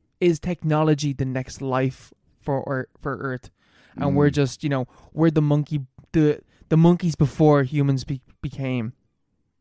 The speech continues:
Speaker 1: right now for technology.
Speaker 2: We're the monkeys.
Speaker 1: We're the
Speaker 2: And they're the
Speaker 1: monkeys.
Speaker 2: humans.
Speaker 1: And they're the next thing.
Speaker 2: The next step. Who knows? Who
Speaker 1: You know?
Speaker 2: knows? Well, that would have to be predestined, wouldn't it?
Speaker 1: And that's, that's, like, how, you know, you get into, you get, um, uh, you know, intergalactic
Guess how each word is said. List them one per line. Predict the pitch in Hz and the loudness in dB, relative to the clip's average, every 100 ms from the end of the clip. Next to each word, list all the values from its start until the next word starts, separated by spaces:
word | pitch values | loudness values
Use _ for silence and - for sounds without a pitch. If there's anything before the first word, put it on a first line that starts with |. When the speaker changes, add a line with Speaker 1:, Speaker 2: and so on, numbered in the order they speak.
| _ _ | _ _
Speaker 1:
right | 143 147 139 | -2 0 0
now | 135 131 123 | -4 -4 -6
for | - 139 127 | -8 -8 -6
technology. | 135 135 123 104 | -8 -6 -2 0
Speaker 2:
We're | |
the | 101 | 0
monkeys. | 95 104 107 90 | -2 -4 -8 -4
Speaker 1:
We're | 147 170 | 4 4
the | 160 | 6
Speaker 2:
And | 151 151 | 4 4
they're | 190 | 2
the | 202 | 0
Speaker 1:
monkeys. | 180 | 0
Speaker 2:
humans. | 95 98 - 151 | -2 -4 -8 -4
Speaker 1:
And | 147 | -2
they're | 151 156 147 | 0 2 2
the | 143 | 0
next | 139 - | -4 -6
thing. | 143 131 120 | -8 -6 -8
Speaker 2:
The | 90 | -8
next | 87 - | -8 -8
step. | 87 92 98 | -8 -8 -4
Who | 110 | -2
knows? | 95 110 87 - | 0 -2 -4 -10
Who | - | -4
Speaker 1:
You | 127 | -2
know? | 135 | -2
Speaker 2:
knows? | 135 - _ _ _ _ | -4 -10 _ _ _ _
Well, | 107 | -2
that | 127 | 2
would | 120 | 4
have | 135 127 | 2 0
to | |
be | 101 | -4
predestined, | - 95 95 120 87 | -2 -2 -4 -6 -10
wouldn't | 85 95 90 | -8 -10 -12
it? | _ _ | _ _
Speaker 1:
And | 139 156 | -4 -2
that's, | 156 - - | -2 -4 -6
that's, | 165 147 - - | -6 -4 -8 -6
like, | 160 | -6
how, | 151 156 160 - _ | -6 -6 -6 -8 _
you | 214 | -6
know, | 180 | -4
you | 151 | -4
get | 160 - | -6 -6
into, | 180 156 147 - | -4 -4 -4 -8
you | 151 | -6
get, | 156 147 | -6 -6
um, | 143 139 135 123 - _ _ _ _ _ _ _ _ _ - _ _ | -6 -6 -6 -8 -12 _ _ _ _ _ _ _ _ _ -20 _ _
uh, | 147 135 | -14 -10
you | 135 | -8
know, | 139 - | -8 -6
intergalactic | 139 143 131 131 123 - - | -4 -2 -4 -6 -8 -12 -14